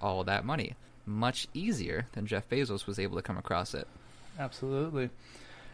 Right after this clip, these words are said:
Speaker 2: It just take, and I'll take one more counterpoint 'cause we're already at almost halfway <laughs> through the episode. <laughs> So, um, the one last counterpart is Jeff Bezos did work hard. You're right.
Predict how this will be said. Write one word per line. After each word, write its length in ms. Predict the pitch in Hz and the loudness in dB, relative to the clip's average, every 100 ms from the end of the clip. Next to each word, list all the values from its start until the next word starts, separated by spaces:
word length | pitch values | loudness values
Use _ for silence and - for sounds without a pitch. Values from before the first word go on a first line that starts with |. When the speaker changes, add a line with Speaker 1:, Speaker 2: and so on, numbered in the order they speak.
| - | 6
Speaker 2:
It 120 | 143 | 8
just 280 | 147 143 - | 10 8 8
take, 240 | 143 131 | 8 8
and 120 | 139 | 8
I'll 100 | 139 | 8
take 200 | 135 135 | 8 6
one 160 | 123 127 | 8 6
more 160 | 123 123 | 6 4
counterpoint 540 | 127 123 120 120 117 | 4 4 4 0 0
'cause 200 | 117 107 | -2 -2
we're 160 | 117 113 | -2 -2
already 180 | 113 117 | -4 -4
at 180 | 117 110 - - - - - - - - - - - | -4 -6 -12 -14 -16 -16 -16 -16 -16 -16 -16 -16 -6
almost 240 | 117 113 | -4 -2
halfway 380 | - 117 - 120 | 0 0 2 2
<laughs> 20 | |
through 360 | 117 - - 139 | 4 2 4 6
the 120 | 123 | 8
episode. 360 | 123 156 - 123 - | 8 6 6 0 2
<laughs> 40 | - - 415 - 285 175 - | 4 12 12 12 4 4 4
So, 180 | 151 - 156 | 4 8 12
um, 340 | 160 147 143 123 - - - - - - - | 12 12 12 8 2 -12 -12 -6 -6 -6 -6
the 200 | - 160 | 2 10
one 340 | 160 170 156 143 | 12 12 12 12
last 260 | 147 143 | 12 12
counterpart 580 | - 131 120 - 120 123 | 12 10 10 8 8 8
is 320 | 127 123 - - - - - - - - - - - - - - - - - - - - | 8 6 4 -4 -14 -14 -14 -14 -16 -18 -20 -20 -18 -16 -16 -14 -12 -12 -8 -6 -2 12
Jeff 220 | 165 - | 12 12
Bezos 360 | 156 151 151 - | 12 12 12 12
did 160 | 151 | 12
work 220 | 147 127 | 12 12
hard. 220 | - 104 104 - | 10 4 2 4
You're 160 | 131 123 | 8 12
right. 280 | 131 117 | 12 10